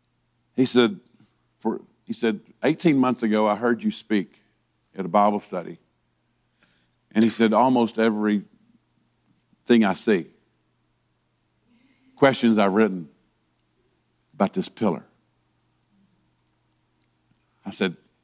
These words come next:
"I don't even have a doubt. What do you want to know so badly?"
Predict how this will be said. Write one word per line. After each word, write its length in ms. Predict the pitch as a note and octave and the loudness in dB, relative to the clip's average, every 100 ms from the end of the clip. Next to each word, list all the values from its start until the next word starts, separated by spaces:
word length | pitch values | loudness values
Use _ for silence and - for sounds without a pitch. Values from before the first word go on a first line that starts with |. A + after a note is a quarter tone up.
| _ _ _ _ _ _ _ | _ _ _ _ _ _ _
"I 220 | - C3 | -6 0
don't 200 | B3 G3+ C#3 | 0 2 2
even 180 | A2 | 2
have 260 | - A2 - | 2 0 0
a 20 | |
doubt. 560 | F2+ - F#3+ G2 - _ _ _ _ _ _ _ _ _ _ _ _ _ | -10 -2 0 0 -4 _ _ _ _ _ _ _ _ _ _ _ _ _
What 140 | D#3 | 2
do 80 | A3+ | 4
you 100 | A#3 | 4
want 160 | G3+ F#3 | 4 4
to 60 | D#3+ | 4
know 220 | F3+ B3+ | 4 2
so 180 | - D3 | 2 2
badly?" 420 | B2 A#2 A2 D#2 | 4 2 0 -8